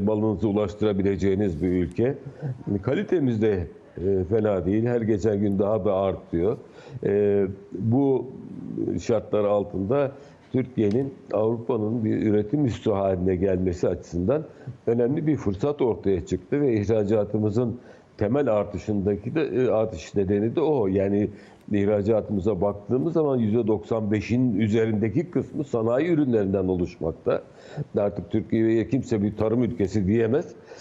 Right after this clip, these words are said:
E, ihracatımızın yüzde doksan beşi, yüzde doksan sekizi sanayi ürünlerinden meydana geliyor. Bu anlamda, e, ben, e, Türkiye'nin, e, yatırım iştahının da devam edeceğini tahmin ediyorum.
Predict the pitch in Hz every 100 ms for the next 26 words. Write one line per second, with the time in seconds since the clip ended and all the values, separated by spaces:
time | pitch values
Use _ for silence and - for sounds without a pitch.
0 | - - 107 104 110 110 107 110 107 110
1 | 104 104 98 98 110 143 131 117 127 104
2 | 104 - 110 101 90 101 101 104 110 104
3 | 113 101 92 95 92 90 156 - - -
4 | - 107 110 143 139 110 101 101 98 95
5 | 92 92 92 92 90 87 90 92 147 92
6 | - - - - 135 139 120 120 120 139
7 | 139 - - 127 110 110 117 123 123 -
8 | 107 123 120 120 113 131 127 - - -
9 | - - 98 101 104 107 - 170 - 110
10 | - 120 113 143 123 92 95 107 160 143
11 | 117 92 98 85 85 90 85 90 76 80
12 | 90 110